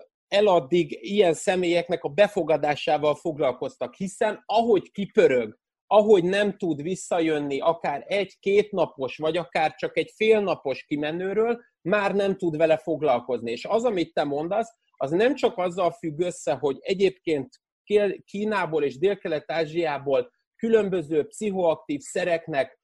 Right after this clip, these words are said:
a prekurzor anyagai ezen országokból származik, és egyébként a dél-kelet-ázsiai tengeren keresztül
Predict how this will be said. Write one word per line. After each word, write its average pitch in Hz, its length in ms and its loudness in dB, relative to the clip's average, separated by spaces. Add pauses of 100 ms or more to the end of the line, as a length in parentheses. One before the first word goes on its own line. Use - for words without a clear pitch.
(140)
a - 180 -2
prekurzor 156 1080 2 (180)
anyagai 151 800 2 (340)
ezen 180 560 2
országokból 160 880 4
származik, 165 960 -2
és 196 320 0
egyébként 156 720 0
a 143 260 4
dél-kelet-ázsiai 170 960 4
tengeren 175 500 0
keresztül 156 680 0